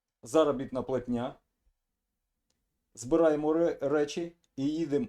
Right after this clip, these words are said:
до Києва і працюємо. Домой повернутися ви завжди вспієте. Також дуже важлива ваша думка. Що ви думаєте про роботу в компанії Екавтортранс?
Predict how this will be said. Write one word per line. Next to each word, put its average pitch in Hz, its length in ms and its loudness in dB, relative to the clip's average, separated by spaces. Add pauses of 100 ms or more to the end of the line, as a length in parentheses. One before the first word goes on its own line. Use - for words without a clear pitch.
до 147 220 0
Києва 156 580 -2
і - 100 -2
працюємо. 110 680 -4 (1040)
Домой 170 500 -2 (1160)
повернутися 139 760 -2 (220)
ви 147 180 0
завжди 135 320 0
вспієте. 101 480 -10 (1500)
Також 175 480 -2 (200)
дуже 147 240 -2
важлива 147 420 0
ваша 135 240 -2
думка. 110 420 -8 (140)
Що - 180 -2
ви 151 120 0
думаєте 123 580 -2
про 135 260 -2
роботу 131 420 -4
в 107 300 -4
компанії 131 680 -4
Екавтортранс? 123 960 -6